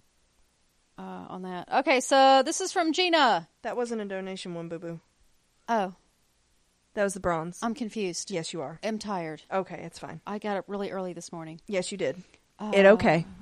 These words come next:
Speaker 1: I've been awake for a long time. Okay, this is from Gina.
Speaker 2: Yay.
Speaker 1: "The more things change, the more they stay the same."
Speaker 2: I mean, that's fucking true.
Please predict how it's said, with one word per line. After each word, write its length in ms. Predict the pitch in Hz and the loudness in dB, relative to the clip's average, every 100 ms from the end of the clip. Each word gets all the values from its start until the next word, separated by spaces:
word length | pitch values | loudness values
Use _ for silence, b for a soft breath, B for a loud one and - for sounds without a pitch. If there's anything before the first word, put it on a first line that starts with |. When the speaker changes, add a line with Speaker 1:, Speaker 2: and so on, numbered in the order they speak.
| - | -16
Speaker 1:
I've 200 | - 226 | -12 -10
been 120 | 247 247 | -10 -12
awake 300 | 247 165 - | -10 -12 -12
for 120 | 87 | -14
a 80 | 82 | -14
long 200 | 80 381 | -14 -16
time. 920 | 381 453 453 440 - _ _ _ - 294 | -16 -18 -18 -20 -20 _ _ _ -4 2
Okay, 100 | 294 | 2
this 140 | 311 | 2
is 120 | 359 | -4
from 160 | 381 349 | -2 0
Gina. 360 | 330 330 359 359 b b b | 2 4 4 2 b b b
Speaker 2:
Yay. 320 | 220 220 226 208 _ _ _ | 6 8 8 0 _ _ _
Speaker 1:
"The 80 | 285 | 4
more 180 | 359 | 4
things 300 | 403 370 381 | 4 2 0
change, 400 | - 370 392 403 | 2 2 4 0
the 120 | - 202 | 0 2
more 220 | 214 269 | 4 4
they 200 | 254 254 | 6 2
stay 320 | - 208 240 | 0 0 2
the 100 | 240 | 0
same." 460 | - 214 180 160 240 | 0 0 0 6 10
Speaker 2:
I 60 | |
mean, 160 | 254 269 | 10 12
that's 280 | 269 415 - | 10 10 8
fucking 400 | 349 - 320 262 | 6 6 4 4
true. 640 | - 294 220 202 180 220 | 0 4 6 8 6 4